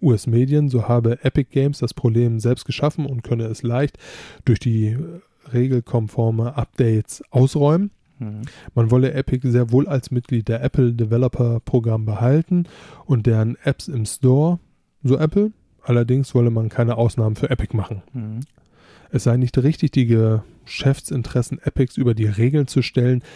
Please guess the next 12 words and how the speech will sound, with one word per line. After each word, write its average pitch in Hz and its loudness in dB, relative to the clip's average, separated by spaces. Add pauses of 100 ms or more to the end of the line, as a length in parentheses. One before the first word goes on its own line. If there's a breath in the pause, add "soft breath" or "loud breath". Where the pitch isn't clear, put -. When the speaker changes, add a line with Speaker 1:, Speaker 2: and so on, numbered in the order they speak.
(240 loud breath)
Speaker 1:
die 127 0
unsere 117 2 (140)
Kunden 127 -2
schützen, 107 -2 (280)
so 120 0
Apple. 107 -4 (1040)
Ja, 113 4
also 107 0
Apple 101 0
stellt - -4
sich - -8
da 101 -2